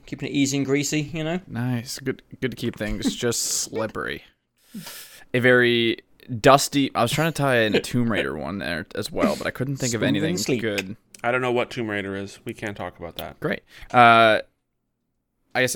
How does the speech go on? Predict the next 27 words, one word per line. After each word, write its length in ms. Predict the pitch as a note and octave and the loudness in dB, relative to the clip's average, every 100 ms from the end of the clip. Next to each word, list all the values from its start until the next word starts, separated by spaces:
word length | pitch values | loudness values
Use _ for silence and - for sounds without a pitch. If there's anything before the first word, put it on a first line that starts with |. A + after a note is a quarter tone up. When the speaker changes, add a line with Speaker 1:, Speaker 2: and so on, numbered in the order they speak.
| - | -6
Speaker 2:
welcome 400 | C3 C#3+ D#3+ D3+ | 2 2 2 0
to 100 | D3+ | 2
your 320 | D3 C3+ - - | 4 4 2 -10
friendly 380 | - C3+ C3 C3 | -2 2 4 2
neighborhood 480 | B2 A#2 A2+ A2+ G#2 | 2 2 2 0 -2
Defend 460 | G2+ A2+ G#2 G#2+ - | -2 -4 -4 -6 -8
the 160 | G#2+ | -6
House 240 | A2+ G2+ - | -4 -4 -6
Speaker 3:
No, 80 | A2+ | -4
Speaker 2:
podcast. 500 | A2 G#2+ A2+ A2+ A2+ | -2 2 2 2 0
Speaker 3:
can't 160 | B2 A#2 | -4 -2
talk 240 | B2 A#2 | -2 -2
about 140 | A#2+ G2+ | -2 -2
that 200 | G#2 G2+ | -2 -2
either. 300 | F#2 F#2 G2 A#2 | -4 -6 -10 2
Speaker 2:
My 180 | B2+ | 4
Speaker 3:
No. 60 | B2+ | 4
Speaker 2:
name 200 | B2+ B2 | 4 2
is 400 | A#2 A#2 - - - - | 0 2 2 2 -4 -4
Ben, 520 | A2+ C3 C#3 D#3 E3+ E3+ - - - | 4 8 10 10 6 2 -4 -10 -8
uh, 280 | A2+ G#2+ G#2 | -6 -4 -2
joined, 260 | A2+ A2 | 0 -2
of 80 | G#2 | -2
course, 460 | - A2+ A2 - - | 0 2 2 -4 -8
by, 520 | - A2+ A2+ A2 A2 | 0 2 2 0 -2
<laughs> 140 | - | -2
uh, 300 | G#2 G#2+ F#2 | -2 -4 -4